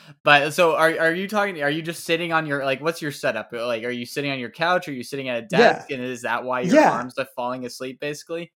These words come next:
Speaker 2: Yeah, more or less. I feel like my muscles are just, like, degenerating, um, at the moment. Yeah, no, I just sit on my couch, and as my roommates go in and out, I'm like, "And that's why they have great depth, period."
Speaker 1: <laughs>
Speaker 2: New line, new line.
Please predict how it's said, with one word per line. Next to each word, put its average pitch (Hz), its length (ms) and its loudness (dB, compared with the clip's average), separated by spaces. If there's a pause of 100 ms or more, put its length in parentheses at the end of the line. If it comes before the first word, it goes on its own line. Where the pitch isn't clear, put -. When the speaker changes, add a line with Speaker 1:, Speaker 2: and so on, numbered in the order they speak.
(540)
Speaker 2:
Yeah, 208 320 4
more 170 260 6
or 151 60 2
less. 147 200 -2
I 175 60 4
feel 180 220 2
like 165 140 0
my 160 160 -2
muscles 147 380 -4
are 131 40 -10
just, 147 220 -2
like, 139 200 -4
degenerating, 135 800 -6
um, 135 440 -2
at 151 120 -6
the 151 60 -6
moment. 135 420 -4 (160)
Yeah, 175 240 4
no, 165 140 0
I 147 100 -2
just 156 200 -2
sit 160 160 2
on 175 80 2
my 196 100 -2
couch, - 500 -6 (480)
and 147 280 0
as 143 140 -2
my 151 80 -2
roommates 156 400 -2
go 151 220 0
in 151 140 -6
and 139 100 -4
out, 147 380 -4 (280)
I'm 143 200 -6
like, 139 240 -4 (340)
"And 139 200 -4
that's 277 300 0
why 135 280 0
they 202 200 4
have 135 380 -4
great - 400 2
depth, - 340 0 (220)
period." 139 520 0
Speaker 1:
<laughs> - 40 -14
Speaker 2:
New 156 240 2
line, 147 320 4
new 156 160 2
line. 135 420 0